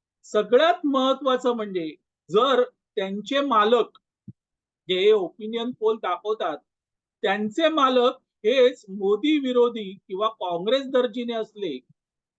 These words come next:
तर आर्थिक, आर्थिक गणित त्यामागे असतंच. आणि मग ते आर्थिक गणित जुळवताना ही जी तारेवरची कसरत,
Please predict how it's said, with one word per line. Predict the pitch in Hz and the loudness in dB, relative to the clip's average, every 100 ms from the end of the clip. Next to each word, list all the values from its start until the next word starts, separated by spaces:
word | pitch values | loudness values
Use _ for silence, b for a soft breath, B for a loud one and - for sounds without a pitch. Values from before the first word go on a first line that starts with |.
| - | 0
तर | 285 440 | 4 4
आर्थिक, | - 311 - 302 294 330 | 2 0 0 -6 -4 -4
आर्थिक | 269 190 220 294 311 - | -4 -4 -4 -4 -4 0
गणित | 269 311 - | 0 0 -4
त्यामागे | 277 294 302 302 | -4 -2 -4 -4
असतंच. | 302 294 381 320 - _ _ _ _ _ _ _ - | -6 -6 -2 -2 -4 _ _ _ _ _ _ _ -12
आणि | 190 277 | -10 -8
मग | 294 294 | -2 0
ते | 320 _ 277 | -2 _ -6
आर्थिक | 277 240 - - 294 349 240 | -2 0 0 -2 -6 -2 2
गणित | 254 277 285 | 2 0 -8
जुळवताना | 220 233 247 247 359 196 165 143 - _ _ _ _ _ _ | -4 2 2 2 -6 -10 -10 -12 -18 _ _ _ _ _ _
ही | 208 254 | -2 -2
जी | 349 302 | 0 -2
तारेवरची | - 196 185 247 302 302 311 320 | 0 0 4 4 4 0 -2 -4
कसरत, | 320 262 247 247 208 | -2 -4 -2 0 0